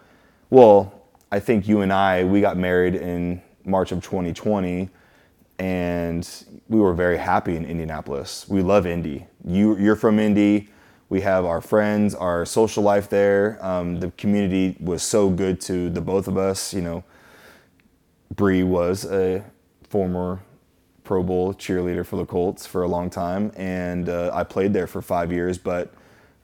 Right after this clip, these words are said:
really lived there for about eight. And, um, when we got engaged, I think the plan was really just to, like,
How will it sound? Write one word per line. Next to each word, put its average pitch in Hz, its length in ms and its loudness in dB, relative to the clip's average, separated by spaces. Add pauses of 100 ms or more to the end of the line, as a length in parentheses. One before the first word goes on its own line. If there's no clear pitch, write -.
(220)
really 127 320 10
lived 101 260 6
there 92 140 0
for 92 160 -2
about 82 420 -2
eight. - 500 -8 (200)
And, 87 840 -6
um, 87 380 -6
when 92 160 -2
we 95 120 2
got 95 220 2
engaged, 95 720 0
I 87 100 -4
think 135 360 -4
the 107 80 0
plan 127 380 -2
was 98 120 0
really 139 400 4
just 107 280 -2
to, 110 60 0
like, 98 380 0